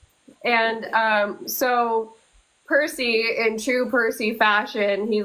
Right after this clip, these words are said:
he wants to get him to stop, but he's like, "At this point, you know, you insulted my mom. I don't really have control <laughs> over what's happening anymore." And he pushes Joey. And that's when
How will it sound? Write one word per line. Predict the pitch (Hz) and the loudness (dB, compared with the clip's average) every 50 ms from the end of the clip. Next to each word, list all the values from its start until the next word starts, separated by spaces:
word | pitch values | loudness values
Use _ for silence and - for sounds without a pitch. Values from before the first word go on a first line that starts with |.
| 208 - | -4 -4
he | - 240 240 | -2 -2 -2
wants | 233 226 240 262 277 277 - - | 0 2 2 2 2 0 -2 -6
to | 285 277 | -6 0
get | 240 254 247 | 0 2 0
him | 240 233 | 0 -2
to | 214 226 | -2 -4
stop, | 220 - - 240 196 190 196 196 190 - | -4 -4 -2 -2 0 0 0 0 -2 -4
but | - 185 202 | -6 -6 -4
he's | 214 208 196 196 196 190 - - - | -2 -2 0 -2 -2 -4 -6 -8 -4
like, | 220 214 196 196 196 - | 0 0 0 0 0 2
"At | 214 220 214 - | 2 2 2 0
this | 240 240 233 233 | -6 -6 -6 -6
point, | - - - 240 240 233 233 220 220 - - _ _ _ _ _ _ _ - | -8 -6 -2 -2 0 2 0 0 -2 -6 -12 _ _ _ _ _ _ _ -4
you | - 220 | -2 0
know, | 220 220 220 | 2 2 2
you | 202 208 233 262 277 285 | 0 0 0 0 0 0
insulted | 269 262 - 285 262 247 240 269 226 214 | 0 0 2 0 0 0 0 -2 0 2
my | 208 196 | 2 2
mom. | 196 208 214 220 214 214 214 220 214 - | 2 2 2 2 2 2 0 0 0 0
I | 202 208 208 | 2 2 2
don't | 214 208 - | 2 0 -2
really | 208 220 214 214 220 | 0 -2 -2 0 0
have | 214 214 196 190 190 - | 0 2 0 0 0 -2
control | 220 196 190 - - 247 247 247 247 277 | -4 -4 -4 -2 0 0 2 2 2 0
<laughs> | - 294 | 0 0
over | 262 254 269 285 262 | -2 0 0 0 2
what's | 269 269 - 240 - 262 | 2 0 -2 -2 0 2
happening | 247 247 233 233 - 247 240 233 233 | 4 4 4 2 0 -2 -2 0 0
anymore." | 233 233 240 233 226 220 220 | 0 0 0 0 0 0 2
And | 220 208 | 2 0
he | 214 196 | 0 -2
pushes | - - - 226 208 214 - 196 185 190 | -2 -2 -4 -4 -2 -2 -2 -4 -4 -4
Joey. | - - - - - 185 190 185 175 180 - - _ _ _ _ _ - | -4 -4 -2 -2 0 0 0 0 0 -2 -4 -8 _ _ _ _ _ -4
And | 220 233 233 | -4 0 2
that's | 240 247 269 269 269 | 2 2 2 0 -2
when | 311 311 302 285 269 285 262 | 0 2 2 4 2 2 -2